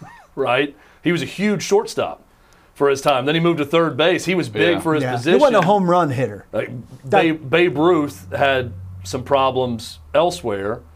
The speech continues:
Speaker 1: I, I just, I, I think it's,
Speaker 3: Babe Ruth
Speaker 1: uh,
Speaker 3: was six two, two fifteen.
Speaker 1: I mean, I, I see, I see what the
Speaker 3: I'm talking
Speaker 1: announcers
Speaker 3: about
Speaker 1: are,
Speaker 3: guys unwinding
Speaker 1: I see what the announcers are
Speaker 3: with the
Speaker 1: saying,
Speaker 3: big
Speaker 1: that
Speaker 3: swings.
Speaker 1: the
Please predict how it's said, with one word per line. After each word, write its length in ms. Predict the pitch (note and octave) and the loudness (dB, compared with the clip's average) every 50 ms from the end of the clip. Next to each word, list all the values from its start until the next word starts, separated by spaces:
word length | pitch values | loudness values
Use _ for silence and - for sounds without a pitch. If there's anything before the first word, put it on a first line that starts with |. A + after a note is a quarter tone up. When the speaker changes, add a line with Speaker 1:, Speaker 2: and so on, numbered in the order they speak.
| - - - - _ _ - - - - C#3+ - | -20 -20 -20 -20 _ _ -20 -18 -10 -10 -6 -2
Speaker 1:
I, 240 | - E3+ E3+ E3 - | -2 -2 0 0 -2
I 40 | E3 | 0
just, 300 | E3 F3 D#3+ E3 - - - _ - | 0 0 -2 -4 -8 -14 -20 _ -20
I, 80 | D3+ - - - E3 D3 D3+ | -20 -20 -18 -16 -8 -2 -2
I 80 | D#3 | -2
think 260 | D3+ - F#3 F3+ F3+ | 0 0 -2 -2 0
it's, 140 | D3+ C#3 - | -2 0 2
Speaker 3:
Babe 180 | A3 G#3+ - - | 4 4 6 6
Ruth 180 | G3+ F3 - | 6 4 4
Speaker 1:
uh, 40 | D3+ | 0
Speaker 3:
was 120 | D#3 - - | -2 0 0
six 360 | - - G3+ F3+ - - - | 0 2 0 0 0 -2 -6
two, 200 | - - E3+ D#3 | 0 0 0 0
two 220 | - - - E3+ | 0 -2 -4 -4
fifteen. 260 | C3 - - D3+ C#3 | -2 -2 -2 -2 0
Speaker 1:
I 60 | - G#3+ | 2 2
mean, 100 | A3 A#3 | 4 4
I, 200 | A#3 A#3+ A#3+ G3+ | 4 4 4 2
I 40 | G3 | 2
see, 200 | F#3+ - C4 C4+ C4 G#3+ | 2 2 0 0 0 2
I 140 | - D#3+ E3 | 2 2 0
see 240 | D#3+ - - A#3+ C4 | 0 0 -2 -2 0
what 200 | A#3 F#3 E3 E3+ | 0 0 0 2
the 100 | D#3 C#3+ | 2 2
Speaker 3:
I'm 140 | C#3+ - - | 2 4 4
talking 120 | C#3 E3 G3+ - G3 F#3+ | 4 4 6 6 4 4
Speaker 1:
announcers 0 | |
Speaker 3:
about 200 | F3+ E3 E3 E3 | 6 4 4 4
Speaker 1:
are, 20 | D#3+ | 6
Speaker 3:
guys 260 | F3+ F#3 F3+ F3 D3+ G3 - | 6 6 6 6 4 2 2
unwinding 760 | - F#3 F#3 F3+ E3+ E3+ D#3+ D#3+ D#3 D#3 D#3 D3+ D3 C#3+ C#3 - | 4 4 4 4 4 4 4 4 4 4 4 4 2 2 2 2
Speaker 1:
I 40 | - | 2
see 220 | A2+ - - C4+ | 0 0 -2 0
what 140 | C4+ A3+ G#3 | 0 0 2
the 100 | G3+ F3 | 2 0
announcers 460 | D#3 D#3 D#3 D#3 D#3+ D#3+ - C3 A#2+ | 2 2 2 0 0 -2 -4 -6 0
are 60 | - | 0
Speaker 3:
with 140 | D3+ D3 - | 0 2 4
the 60 | - | 2
Speaker 1:
saying, 160 | G3 G3+ F#3+ E3+ | 2 4 4 2
Speaker 3:
big 140 | D#3 D3 | 2 2
Speaker 1:
that 200 | C#3+ C#3 C3+ C3 | 2 0 0 0
Speaker 3:
swings. 340 | B2 C#3 C#3 C3+ B2 A2+ | 0 0 0 0 -2 -2
Speaker 1:
the 20 | A2 | 2